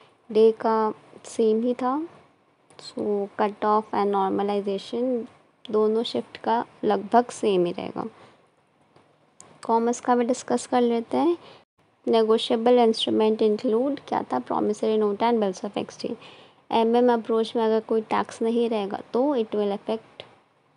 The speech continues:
हम्म, value of the firm पे कोई इफेक्ट नहीं पड़ेगा। एमओएस क्या था? When sales exceed break even point।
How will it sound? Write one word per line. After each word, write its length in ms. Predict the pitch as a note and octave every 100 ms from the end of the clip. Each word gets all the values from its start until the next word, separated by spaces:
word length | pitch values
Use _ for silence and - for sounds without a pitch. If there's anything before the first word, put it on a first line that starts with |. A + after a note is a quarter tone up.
| _ _ - _ - - _ _ _ _ _ - G#3
हम्म, 480 | G#3 G#3 G3+ G3
value 340 | G#3 G3+ G#3 A3+
of 140 | A#3
the 120 | A#3
firm 220 | A3+ G#3 G#3
पे 80 |
कोई 220 | G#3 G#3 G3+
इफेक्ट 300 | - B3 A#3+
नहीं 220 | G#3+ F3+
पड़ेगा। 420 | E3+ D#3+ - G3 - _ _ _ -
एमओएस 640 | A3 A3+ A3+ A3+ A#3+ -
क्या 180 | - G#3+
था? 260 | G#3+ C4+ C4+
When 340 | A3 A#3 C#4
sales 480 | - A3+ G#3 - F#3+
exceed 340 | - - B3+
break 440 | C#4 - G3 G3 F#3
even 320 | F#3+ G3+ G3+ G3
point। 320 | E3+ -